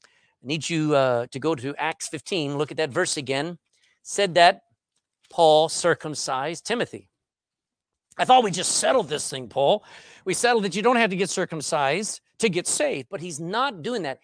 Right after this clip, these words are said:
He's looking at his audience, looking at the people he wants to win to God. And he says, "I'll never get into a, if I'm gonna get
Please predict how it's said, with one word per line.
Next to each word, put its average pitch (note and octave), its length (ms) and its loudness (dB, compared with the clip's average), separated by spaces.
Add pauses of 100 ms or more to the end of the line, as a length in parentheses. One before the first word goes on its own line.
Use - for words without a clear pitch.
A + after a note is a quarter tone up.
He's D#3+ 220 -8
looking C4 440 -2
at A3 80 -4
his F#3 140 -4
audience, C4 500 -2
looking A#3 240 -8
at G#3+ 80 -8
the F3 80 -10
people C4+ 380 -12
he F3+ 160 -12
wants G#3+ 300 -6
to G#3+ 100 -10
win A3+ 180 -8
to G3 100 -2
God. A#3 260 2
And F#3+ 60 -6
he F3 80 -6
says, D#3+ 240 -6 (320)
"I'll E3 140 2
never A3 720 0
get F#3 220 -4
into A3 500 -4 (300)
a, G3 280 -2
if E3+ 100 -6
I'm A#3+ 180 0
gonna D#4 180 -2
get G#3+ 280 -2